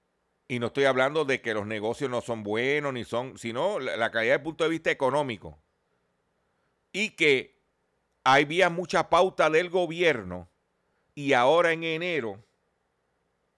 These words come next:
toda esa pauta del gobierno por la veda electoral sale,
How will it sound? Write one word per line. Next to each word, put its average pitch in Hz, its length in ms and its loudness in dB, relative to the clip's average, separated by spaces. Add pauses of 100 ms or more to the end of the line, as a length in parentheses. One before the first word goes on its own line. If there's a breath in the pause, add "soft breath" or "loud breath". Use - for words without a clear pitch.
(1300)
toda 139 240 2
esa 147 260 -2
pauta 160 380 2
del 151 180 0
gobierno 147 720 -2 (160)
por 123 180 0
la 117 180 2
veda 131 240 0
electoral 151 680 0 (160)
sale, 120 720 2